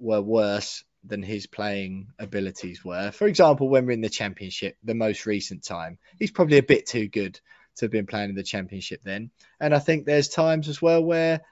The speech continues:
the club's level have been a smidge better than what Mark Noble has been, the last two seasons being the most predominant one. Twenty fifteen sixteen, he was an integral part of, of that side there.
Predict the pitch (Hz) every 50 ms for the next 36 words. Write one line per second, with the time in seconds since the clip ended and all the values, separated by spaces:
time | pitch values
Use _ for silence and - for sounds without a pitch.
0 | _ _ _ _ _ 170 - - 190 180 170 156 - 160 156 147 156 156 160 160
1 | 147 - 170 170 165 156 - - - - 214 226 220 202 180 151 - - - -
2 | - 160 147 139 147 151 147 143 - _ _ _ _ _ _ _ _ _ _ _
3 | _ _ _ - 151 143 139 143 143 131 143 143 143 143 131 135 143 143 143 139
4 | 135 147 147 143 143 139 139 139 - _ _ _ _ _ _ _ _ _ _ _
5 | _ _ - 143 139 - - - 143 156 175 180 160 147 147 143 143 135 - -
6 | 147 139 135 127 - - 139 131 127 123 127 127 123 120 117 - - 127 127 123
7 | 123 123 123 117 - - 120 120 123 120 113 - - - 117 123 120 120 123 123
8 | 110 110 123 131 135 143 147 143 - _ - _ _ _ - - 165 156 147 -
9 | 151 135 - - 143 147 139 - - 147 - - - 135 139 131 135 127 131 120
10 | 131 127 131 123 - - - 139 131 123 120 117 117 110 - - 123 120 117 110
11 | 101 107 104 104 - _ _ _ _ _ _ _ _ _ _ _ _ _ - 120
12 | 113 - 123 113 - - - - 131 113 110 110 104 - 123 117 101 92 90 101
13 | 117 131